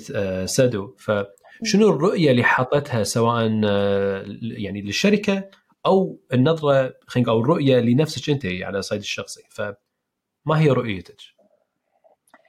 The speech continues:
Speaker 2: ودي أكبر شركة. آه، ودي يصير
Speaker 1: مم.
Speaker 2: عندنا فرع في نيويورك. <laughs> آه، ود-، وليش لا؟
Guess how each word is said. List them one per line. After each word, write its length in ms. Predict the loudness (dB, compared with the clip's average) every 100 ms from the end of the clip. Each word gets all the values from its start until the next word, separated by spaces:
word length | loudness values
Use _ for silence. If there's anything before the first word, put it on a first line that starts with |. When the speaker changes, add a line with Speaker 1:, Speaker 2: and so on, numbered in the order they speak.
| _ _ 0
Speaker 2:
ودي 260 | 2 2
أكبر 320 | 0 0 0
شركة. 520 | 0 -2 -4 -6 -12 -14 _ _ _ _ _ _ _ _
آه، 360 | -4 -2 0 0
ودي 180 | 2 2
يصير 140 | 0 0
Speaker 1:
مم. 60 |
Speaker 2:
عندنا 260 | 0 0 0
فرع 280 | 0 0 -2 _
في 60 | -6 -6 -4 -6 -6 -4
نيويورك. 460 | -2 -2 -4 -10
<laughs> 40 | -18 -18 -16 -18 -18 -16 -6 -6 -6 _ _ _ -2 2 2 2 2 0 -4 -4 0
آه، 260 | 2 4
ود-، 340 | 2 -2 -4 -10
وليش 380 | 2 4 4 4
لا؟ 180 | 2